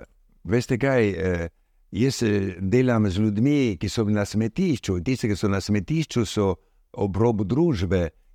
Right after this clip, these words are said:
jih družba ne prepozna, eh, ker so umazani, eh, ker, eh, ker živijo,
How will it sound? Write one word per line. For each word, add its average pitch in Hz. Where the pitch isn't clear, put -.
jih 92
družba 98
ne 101
prepozna, 107
eh, 85
ker 101
so 107
umazani, 101
eh, 87
ker, 101
eh, 87
ker 98
živijo, 101